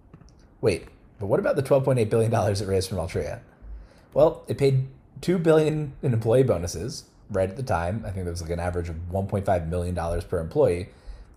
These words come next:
and all but one billion of the rest of the money to investors. Whoops!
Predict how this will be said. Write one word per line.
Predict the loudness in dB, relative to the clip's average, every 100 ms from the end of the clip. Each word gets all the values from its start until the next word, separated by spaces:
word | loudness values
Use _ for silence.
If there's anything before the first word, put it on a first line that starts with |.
| -10
and | 0
all | 0
but | 2 0
one | 0 2
billion | 2 2 2 -2
of | -4
the | -2
rest | -2 -2
of | -4
the |
money | -2 -2
to | -4 -4
investors. | -4 -4 -6 -10 -12 -14 -20 -20 -20 -20 -18 2
Whoops! | 6 6 6 -2 -4